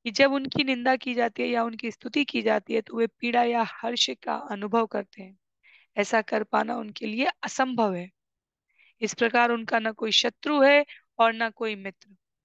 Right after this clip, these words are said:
जब वे असुरों को दंड देते हैं, तो उनकी भलाई के लिए ऐसा करते हैं और जब भक्तों की स्तुतियां स्वीकार करते हैं, तो वह उनके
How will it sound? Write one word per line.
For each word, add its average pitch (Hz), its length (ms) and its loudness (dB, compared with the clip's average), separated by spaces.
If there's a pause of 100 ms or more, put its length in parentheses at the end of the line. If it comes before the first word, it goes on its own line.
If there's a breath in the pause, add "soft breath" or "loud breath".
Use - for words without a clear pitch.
(260)
जब 226 200 4
वे 240 120 8
असुरों 277 320 4
को 269 140 2
दंड 254 300 2
देते 240 340 0
हैं, 294 240 2 (360 loud breath)
तो 254 120 4
उनकी 269 280 0
भलाई 226 460 2
के 277 160 -4
लिए 254 200 -2
ऐसा 226 240 -4
करते 208 360 -10
हैं 202 120 -6
और 202 140 2
जब 190 240 -2
भक्तों 226 340 -4
की 240 140 -6
स्तुतियां 311 420 2
स्वीकार 220 440 -4
करते 208 340 -8
हैं, 208 140 -8 (400 soft breath)
तो 202 100 -2
वह 202 160 4
उनके 226 500 -2